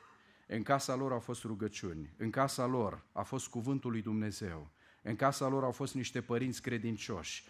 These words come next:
În casa lor au fost prorocii, botezuri cu Duhul Sfânt. În casa lor, pe când erau copii, se auzea: „Așa vorbește Domnul.” Privilegii, dar cărora le-au dat cu piciorul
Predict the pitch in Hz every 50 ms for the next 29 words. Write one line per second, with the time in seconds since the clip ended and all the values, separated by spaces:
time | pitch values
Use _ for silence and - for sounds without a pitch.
0 | - - - - - 110 117 107 - 143 143 143 156 147 143 147 147 139 143 -
1 | 151 135 - - - - 139 135 135 135 131 123 - - 123 104 85 71 71 87
2 | 113 123 120 - 151 139 143 143 131 120 139 135 131 127 104 127 120 - - -
3 | - 101 87 80 - 120 120 117 - - 160 165 156 - 160 147 156 165 151 151
4 | 143 135 - 151 143 147 156 165 160 156 - 151 131 - 156 165 147 - 151 147
5 | 143 139 127 127 165 170 - - 147 131 120 - - 170 165 165 156 160 143 135
6 | 127 156 156 - - - 156 147 139 - - - _ - 131 123 170 170 170 165
7 | 151 135 113 90 - - - - _ _ _ _ - 139 143 135 117 127 127 147
8 | 175 165 135 110 117 120 120 139 175 180 - - - - - _ _ _ _ _
9 | _ _ _ _ _ _ - 104 101 95 98 - 127 120 123 120 113 107 104 98
10 | 92 95 101 95 - 98 - 90 - - 87 78 80 80